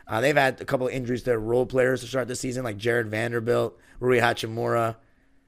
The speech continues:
Gabe Vincent still out. They should be in the mix. A D and LeBron are also healthy for them. So the four stars of L A that have been injured over the last couple of seasons, right now they're healthy. I think the Lakers will still be in the mix,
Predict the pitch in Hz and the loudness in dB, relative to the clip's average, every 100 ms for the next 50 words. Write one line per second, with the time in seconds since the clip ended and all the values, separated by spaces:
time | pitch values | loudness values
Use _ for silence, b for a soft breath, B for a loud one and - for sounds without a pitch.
0 | _ _ _ 139 135 117 123 - 120 - | _ _ _ 2 2 2 -2 -2 -10 -4
1 | 120 120 113 113 - - _ _ _ _ | -2 0 0 -2 -6 -20 _ _ _ _
2 | _ _ _ _ _ _ _ _ 127 185 | _ _ _ _ _ _ _ _ 4 6
3 | 220 220 240 226 226 240 - - - - | 6 4 2 4 4 4 2 -8 -10 -16
4 | - - 151 180 165 190 175 143 151 185 | -18 2 6 6 6 2 2 2 2 4
5 | 180 160 160 156 131 160 170 143 117 113 | 4 4 4 4 4 4 2 -2 -2 2
6 | 123 175 180 - _ _ _ _ _ - | 2 0 -4 -14 _ _ _ _ _ -4
7 | - 151 151 143 - _ _ _ _ _ | 4 6 6 2 -4 _ _ _ _ _
8 | _ - 139 - 220 269 - 220 233 208 | _ -6 -4 4 8 8 8 8 10 8
9 | 160 160 160 180 175 143 135 170 147 131 | 8 8 8 8 6 4 2 2 2 2
10 | 127 123 127 120 - 123 120 110 143 131 | 4 4 4 2 0 -2 -4 0 0 0
11 | 110 107 - - b b b b - 160 | -4 -8 -12 -16 b b b b 0 2
12 | 175 151 135 147 139 120 101 95 _ _ | 4 4 4 4 4 -2 -6 -8 _ _
13 | B B B 139 175 160 170 147 127 - | B B B -2 2 4 4 2 -2 0
14 | 147 147 139 117 131 131 - - - | 0 2 -2 -2 0 0 -2 -10 -12